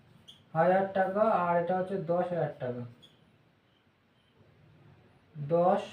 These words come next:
হাজার টাকা, একান্ন, এক, শূন্য, হাতে এক,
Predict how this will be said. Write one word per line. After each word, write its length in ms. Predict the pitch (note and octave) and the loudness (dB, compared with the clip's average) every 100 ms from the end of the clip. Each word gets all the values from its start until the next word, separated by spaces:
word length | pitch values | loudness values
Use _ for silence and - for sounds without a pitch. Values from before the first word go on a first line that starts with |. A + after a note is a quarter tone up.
| - | -4
হাজার 260 | E3 D#3+ D#3 | 0 2 0
টাকা, 200 | C3+ C#3 | -4 -6
একান্ন, 640 | D3 - F3 F3+ G3+ B3+ - - _ _ _ _ _ _ _ _ _ _ _ _ _ _ _ _ _ _ _ _ _ _ _ _ _ - - - _ - - - - - - - - - - - - - - - - | -8 -8 -10 -8 -6 -6 -10 -20 _ _ _ _ _ _ _ _ _ _ _ _ _ _ _ _ _ _ _ _ _ _ _ _ _ -20 -20 -20 _ -20 -20 -20 -20 -20 -20 -20 -20 -20 -20 -20 -20 -20 -20 -18 -2
এক, 520 | E3 E3 E3 F3+ G3+ - - - _ _ _ _ _ - | 2 4 4 2 0 -6 -20 -20 _ _ _ _ _ -10
শূন্য, 680 | F3 F3 F3 F3+ G#3 B3+ - - _ _ | -8 -6 -4 -2 -2 -4 -10 -20 _ _
হাতে 340 | D#3 D#3 - E3 | -10 -8 -2 0
এক, 180 | D#3+ | 0